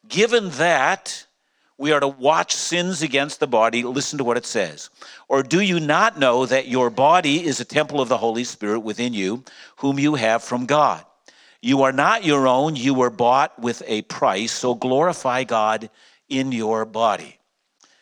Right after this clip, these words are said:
Now, in the past, uh, we have used this verse a great deal when it comes to the issue of cigarette smoke. A-, and I think that we need to, you know, maybe clarify a couple of things. Before I even talk about cigarette smoke,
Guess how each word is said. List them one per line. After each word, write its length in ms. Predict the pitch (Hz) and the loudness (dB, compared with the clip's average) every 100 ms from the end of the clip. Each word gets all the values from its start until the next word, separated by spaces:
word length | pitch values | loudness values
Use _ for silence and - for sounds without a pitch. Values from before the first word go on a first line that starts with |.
| _ _ | _ _
Now, 120 | 127 160 | -6 -4
in 180 | 190 | -2
the 80 | 202 | -2
past, 680 | - 147 139 82 123 - - - _ _ _ | -2 -4 -4 -4 -6 -8 -12 -16 _ _ _
uh, 140 | 127 127 | -2 0
we 200 | 147 185 | 2 2
have 240 | 151 135 | 0 -2
used 540 | 131 151 185 170 - 107 | -2 -2 0 -2 -6 -4
this 220 | 160 160 | -4 -4
verse 300 | 120 131 120 | -2 -2 -2
a 60 | |
great 380 | 117 127 147 160 | -6 0 0 0
deal 300 | 131 143 120 | -2 0 0
when 120 | 117 | -2
it 120 | 123 - | -4 -4
comes 260 | 131 127 | -4 -2
to 100 | - | -4
the 160 | 123 110 | -4 -2
issue 300 | 107 120 110 - _ _ _ | -2 -4 -6 -8 _ _ _
of 160 | 117 104 | -4 -4
cigarette 560 | - - 120 107 98 - | -4 -4 -2 0 -2 -4
smoke. 500 | 113 107 73 - - _ _ - - - - | -2 -2 -2 -10 -20 _ _ -20 -20 -14 -4
A-, 180 | 135 151 | -2 0
and 180 | 143 | 2
I 120 | 147 143 | 2 2
think 220 | 208 220 | -2 0
that 100 | 147 | 0
we 160 | 139 | 0
need 220 | 139 156 170 | 2 0 0
to, 320 | 147 139 143 | -2 0 -2
you 120 | 135 127 | -4 -2
know, 60 | |
maybe 220 | 120 143 143 | 0 -2 -4
clarify 880 | - - 139 139 - 90 78 95 127 - - | -4 0 2 2 0 -2 -2 -6 -8 -16 -10
a 80 | 117 | -6
couple 280 | - 120 120 | -4 -2 -2
of 60 | |
things. 260 | - 113 95 | -2 -6 -6
Before 260 | 104 147 | -4 0
I 80 | 143 | 2
even 160 | 127 117 | 0 -2
talk 240 | 123 135 | 0 0
about 200 | 131 120 | 0 -4
cigarette 400 | - 135 123 113 - | -2 -6 -2 -2 -2
smoke, 300 | 113 107 | -4 -4